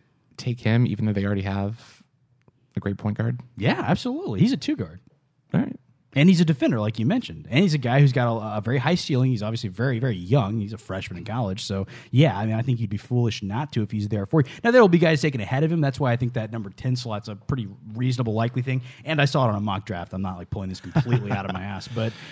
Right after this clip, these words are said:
Speaker 2: but yeah, that, that is, that is a prediction that I've heard going around, and that would, that would be cool. I'd love it if the Rockets managed to get him, though. It'd be
Speaker 1: Gosh.
Speaker 2: later in the draft, of course, but I would love to see him playing for the hometown
Speaker 1: So
Speaker 2: team.
Speaker 1: one guy that I wanted to see in a Rockets uniform was Justice Winslow, who we
Speaker 2: Yeah,
Speaker 1: had on
Speaker 2: of
Speaker 1: the
Speaker 2: course.
Speaker 1: podcast this summer.
Speaker 2: Injured.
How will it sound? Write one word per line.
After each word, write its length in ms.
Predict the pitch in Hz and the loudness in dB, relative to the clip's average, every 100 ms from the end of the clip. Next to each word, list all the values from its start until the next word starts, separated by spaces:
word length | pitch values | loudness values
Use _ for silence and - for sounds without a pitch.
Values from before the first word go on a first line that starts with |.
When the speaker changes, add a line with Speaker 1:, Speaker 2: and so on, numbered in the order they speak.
| - - | -16 0
Speaker 2:
but 100 | 156 | 4
yeah, 200 | 196 110 | 6 6
that, 180 | 139 151 | 2 4
that 140 | 165 | 6
is, 220 | 151 127 | 6 4
that 120 | 139 135 | 2 2
is 80 | |
a 60 | 131 | 4
prediction 320 | 123 127 123 | 4 2 2
that 60 | 120 | -2
I've 40 | |
heard 140 | 107 113 | 0 0
going 180 | 110 107 | 0 0
around, 200 | 110 107 | 0 0
and 80 | |
that 100 | 104 | -2
would, 140 | 98 101 | -6 -6
that 100 | 113 | 0
would 100 | 214 | 0
be 40 | |
cool. 280 | - 214 95 - | 2 0 0 -2
I'd 160 | 151 | 2
love 160 | 185 247 | 4 4
it 40 | |
if 60 | 240 | 2
the 80 | 170 | -2
Rockets 360 | 165 190 143 | -2 -2 -6
managed 240 | 120 101 - | -8 -8 -6
to 60 | |
get 120 | 98 92 | -6 -6
him, 120 | 92 | -8
though. 180 | 76 - - | -12 -18 -8
It'd 140 | - 147 | 0 4
be 80 | 160 | 4
Speaker 1:
Gosh. 100 | 139 | 4
Speaker 2:
later 200 | 170 196 | 2 2
in 80 | |
the 60 | 208 | 2
draft, 300 | 190 196 185 | 0 0 -2
of 100 | 170 | -6
course, 300 | 147 139 143 | -2 0 0
but 200 | 139 120 | -2 -2
I 80 | 139 | 0
would 120 | 135 | 0
love 180 | 135 131 | 0 -4
to 60 | |
see 80 | - | -4
him 100 | 123 | -4
playing 180 | 123 117 | -4 -6
for 60 | 107 | -6
the 80 | 104 | -8
hometown 280 | 104 101 | -6 -4
Speaker 1:
So 140 | 98 135 | 2 4
Speaker 2:
team. 60 | |
Speaker 1:
one 120 | 131 143 | 6 6
guy 180 | 127 120 | 6 6
that 100 | 104 | 4
I 40 | |
wanted 180 | 101 104 | 2 0
to 80 | 101 | -2
see 100 | 98 | -4
in 60 | |
a 40 | 92 | -4
Rockets 300 | 95 - - | -6 -6 -6
uniform 320 | 90 92 90 | -4 -2 -4
was 100 | 85 | -2
Justice 360 | 95 - 92 | -2 -2 -6
Winslow, 320 | 90 82 78 82 | -4 -4 -4 -4
who 80 | |
we 80 | 87 | -2
Speaker 2:
Yeah, 60 | 98 | -2
Speaker 1:
had 80 | 95 | -2
on 60 | |
Speaker 2:
of 60 | 95 | 0
Speaker 1:
the 40 | 95 | 0
Speaker 2:
course. 160 | 90 | -2
Speaker 1:
podcast 200 | 95 90 | -4 -6
this 80 | 90 | -8
summer. 340 | - 95 87 85 - | -4 -2 -2 -4 -2
Speaker 2:
Injured. 300 | 139 220 - | 0 0 -2